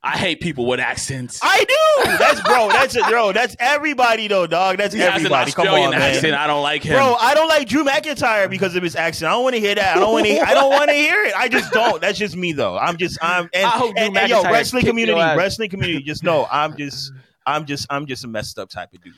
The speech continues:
Speaker 2: Like, this is totally, I'm, I'm delusional. That's
Speaker 1: And this
Speaker 2: just
Speaker 1: is all
Speaker 2: me.
Speaker 1: jokes, by the way. This is not, we don't, we
Speaker 2: Also,
Speaker 1: don't,
Speaker 2: it
Speaker 1: we
Speaker 2: has
Speaker 1: don't hate
Speaker 2: noth-,
Speaker 1: nobody over it.
Speaker 2: it has nothing to do with how incredible they are. Grayson Waller is ten out of ten.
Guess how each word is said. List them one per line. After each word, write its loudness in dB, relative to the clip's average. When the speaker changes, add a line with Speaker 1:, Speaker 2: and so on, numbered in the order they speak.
Speaker 2:
Like, -10
this -8
is -8
totally, -6
I'm, -4
I'm -10
delusional. -12
That's 0
Speaker 1:
And 0
this -2
Speaker 2:
just -4
Speaker 1:
is -4
all 2
Speaker 2:
me. 0
Speaker 1:
jokes, -2
by -6
the -8
way. -10
This -12
is -16
not, -8
we -8
don't, -12
we -2
Speaker 2:
Also, 2
Speaker 1:
don't, 0
Speaker 2:
it 0
Speaker 1:
we -4
Speaker 2:
has 0
Speaker 1:
don't 0
hate -6
Speaker 2:
noth-, -12
Speaker 1:
nobody -18
over -20
it. -20
Speaker 2:
it -2
has -2
nothing -2
to -8
do -4
with -4
how 0
incredible -6
they -14
are. -14
Grayson -6
Waller -2
is -12
ten -12
out -14
of -20
ten. -20